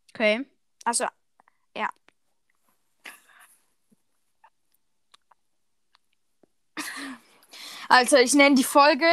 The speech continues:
Speaker 2: wie soll ich die Folge nennen? Plus achtzehn?
Speaker 1: Richtig, ähm, nennen sie einfach, äh, Gameplay, äh, Ash abholen und bla bla. Keine Ahnung.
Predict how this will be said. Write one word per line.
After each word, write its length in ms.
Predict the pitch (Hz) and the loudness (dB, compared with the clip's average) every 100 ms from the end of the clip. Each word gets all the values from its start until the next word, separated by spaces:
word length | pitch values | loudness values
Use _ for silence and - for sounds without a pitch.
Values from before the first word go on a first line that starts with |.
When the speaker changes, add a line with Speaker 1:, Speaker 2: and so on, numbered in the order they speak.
| 359 392 _ | 0 -4 _
Speaker 2:
wie 160 | 262 | -16
soll 140 | 285 440 | -4 -4
ich 60 | - | -4
die 80 | 403 | -4
Folge 260 | 403 370 | -4 -4
nennen? 280 | 359 359 381 440 _ | -8 -12 -14 -18 _
Plus 240 | - 330 - | -12 -10 -4
achtzehn? 500 | - - - 311 339 427 _ | -6 -6 -12 -12 -12 -16 _
Speaker 1:
Richtig, 440 | 349 440 392 - - | 0 0 -2 -8 -4
ähm, 460 | 285 285 285 269 | 0 2 0 -4
nennen 340 | 247 254 277 285 | -10 -10 -8 -6
sie 60 | |
einfach, 440 | 277 285 262 269 - _ _ _ _ | -6 -6 -6 -6 -10 _ _ _ _
äh, 380 | 254 262 262 254 | -6 -4 -4 -8
Gameplay, 840 | 240 269 277 - 254 254 262 254 | -10 -10 -10 -10 -8 -6 -8 -8
äh, 340 | 226 226 220 - | -10 -10 -10 -12
Ash 260 | - 254 - | -10 -10 -10
abholen 920 | 247 - 254 240 240 240 233 233 233 _ | -12 -10 -10 -8 -8 -10 -12 -14 -16 _
und 160 | 208 208 | -18 -10
bla 120 | 220 | -8
bla. 140 | 214 | -6
Keine 220 | 226 339 330 359 | -2 2 4 4
Ahnung. 220 | 349 254 | 2 -4